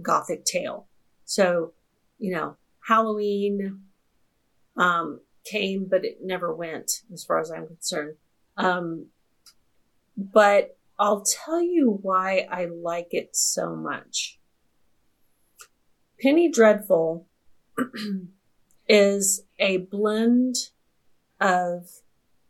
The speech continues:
poetry and pulp. Um,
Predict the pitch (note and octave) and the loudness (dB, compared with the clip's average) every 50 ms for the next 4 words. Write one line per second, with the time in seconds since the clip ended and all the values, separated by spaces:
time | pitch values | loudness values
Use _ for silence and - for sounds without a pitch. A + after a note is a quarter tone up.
0 | _ _ - - G#3+ A3 A#3+ B3 A#3+ - - B3 B3 B3 B3 A#3+ A#3 - A#3 G#3 | _ _ 2 4 6 6 6 4 2 0 -4 -2 -2 -2 -2 -4 -6 -8 -10 -10
1 | F#3 F3+ F3 - - - - D#3 - - - _ _ _ _ _ _ _ _ _ | -10 -10 -10 -12 -12 -6 -4 -4 -4 -4 -8 _ _ _ _ _ _ _ _ _
2 | _ _ _ _ _ _ _ _ _ _ _ _ _ - - _ _ _ _ _ | _ _ _ _ _ _ _ _ _ _ _ _ _ -20 -20 _ _ _ _ _
3 | _ _ _ - A3+ C4 A#3 F3+ F3 F3 E3+ E3+ E3 E3 E3+ | _ _ _ -8 -6 -4 -2 -2 -2 -2 -4 -4 -6 -10 -12